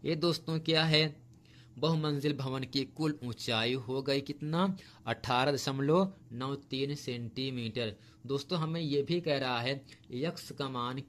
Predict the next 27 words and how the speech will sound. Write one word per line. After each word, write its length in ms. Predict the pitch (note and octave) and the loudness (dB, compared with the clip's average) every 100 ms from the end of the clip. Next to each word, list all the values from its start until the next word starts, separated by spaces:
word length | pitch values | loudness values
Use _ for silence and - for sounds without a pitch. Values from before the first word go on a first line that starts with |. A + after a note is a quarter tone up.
| - | 0
क्या 160 | C3+ C3+ | 4 6
होगा, 380 | C#3+ B2+ B2 | 6 4 2
अर्थात 520 | A#2+ A#2+ - A#2 C#3 C#3+ | 0 -2 -6 -4 -2 -4
यहाँ 240 | B2+ A2+ | -4 -4
से 260 | G#2+ A2+ C3 C#3 - - - | -6 -6 -6 -6 -16 -20 -10
जो 140 | C3+ C#3 | 0 2
यस्क्यू 520 | C#3+ C#3 - F3+ F#3 | 2 0 -4 2 2
दूरी 340 | D#3+ C#3+ B2+ | 4 4 2
है, 640 | A#2+ B2+ B2+ A2+ A#2 D3 D3+ - - - - - - - - - - - - | 4 6 8 8 8 6 0 -10 -20 -20 -20 -20 -20 -20 -20 -20 -20 -20 -14
जो 140 | B2 D3+ | -2 0
दोस्तों 400 | D#3+ D#3+ - F#3 | 2 0 0 2
यस्क्यू 440 | F3 D3+ - F3+ F3+ | 4 4 2 -2 0
दूरी 300 | E3+ E3+ F3 | 2 4 6
वो 180 | D#3+ D3 | 6 6
भी 240 | D#3+ D3 | 6 6
यक्स 240 | D3+ - | 6 4
है, 120 | E3 D#3+ | 2 4
तो 100 | D3 | 4
हमें 240 | C#3+ E3 | 2 2
दो 100 | D#3+ | 0
समीकरण 320 | D#3+ D3 D3 C#3+ | 0 0 0 0
नंबर 200 | D#3 D3+ | 2 2
एक 180 | D3 D3 | 2 2
से 140 | D#3 | -2
क्या 220 | D3 C#3+ C#3 | 2 4 6
है, 220 | C3+ C#3 | 6 6
चूंकि 680 | C#3+ C#3+ D3 - C3+ C#3+ | 4 0 0 2 6 6